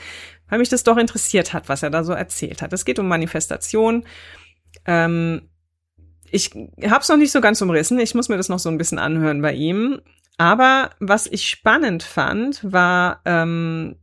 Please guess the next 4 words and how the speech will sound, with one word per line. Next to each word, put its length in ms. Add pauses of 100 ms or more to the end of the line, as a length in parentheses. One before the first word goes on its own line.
(200)
er 160
hat 220
gesagt, 800 (1080)
also, 640